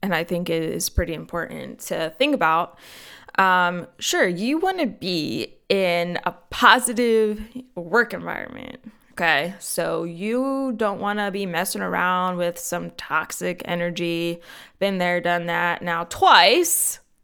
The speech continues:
So that's a story <laughs> for another day.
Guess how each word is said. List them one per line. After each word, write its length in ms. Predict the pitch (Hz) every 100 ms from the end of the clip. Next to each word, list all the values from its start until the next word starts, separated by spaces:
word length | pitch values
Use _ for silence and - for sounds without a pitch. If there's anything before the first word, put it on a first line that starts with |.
| - _ _ _ _
So 800 | - - 196 190 185 180 170 170
that's 300 | 196 196 -
a 160 | 175 170
story 400 | - 202 - 208
<laughs> 60 |
for 100 | -
another 320 | - 190 - -
day. 400 | - - 208